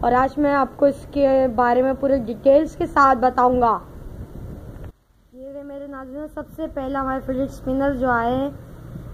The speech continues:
ये फिडेड स्पिनर है ब्लू कलर का।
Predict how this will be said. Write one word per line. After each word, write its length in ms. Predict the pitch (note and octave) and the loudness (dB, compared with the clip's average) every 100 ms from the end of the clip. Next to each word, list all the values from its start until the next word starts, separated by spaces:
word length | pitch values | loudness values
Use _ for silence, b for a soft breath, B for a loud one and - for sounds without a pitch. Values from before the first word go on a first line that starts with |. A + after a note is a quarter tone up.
| - | -8
ये 480 | A#3+ C#4 D4 D4+ D4+ | 0 4 6 6 4
फिडेड 280 | D4+ - D4 | 2 0 0
स्पिनर 420 | - C#4 C4+ D4 | -2 -4 0 2
है 120 | D#4 C#4+ | 2 2
ब्लू 240 | B3+ C#4+ D4+ | 2 0 2
कलर 300 | D#4 D4 C#4+ | 2 2 0
का। 180 | D4+ | 0